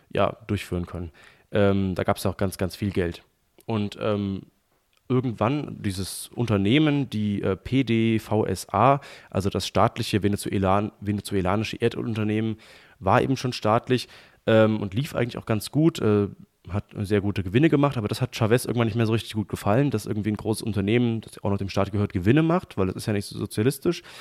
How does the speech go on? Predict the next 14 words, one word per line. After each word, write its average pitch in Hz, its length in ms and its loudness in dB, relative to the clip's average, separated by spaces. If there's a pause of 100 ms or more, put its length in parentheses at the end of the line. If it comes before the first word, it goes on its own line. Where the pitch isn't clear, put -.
(320)
Und 117 280 2
dann 113 240 2
hat 110 120 0
er 110 100 2
eben 101 140 -2
Folgendes 127 320 2
gemacht, 110 180 -2
er 104 80 0
hat 98 100 -2
die 101 60 -4
Führungskräfte 131 560 0
im 107 60 -4
Unternehmen 107 400 0
eben 104 240 -2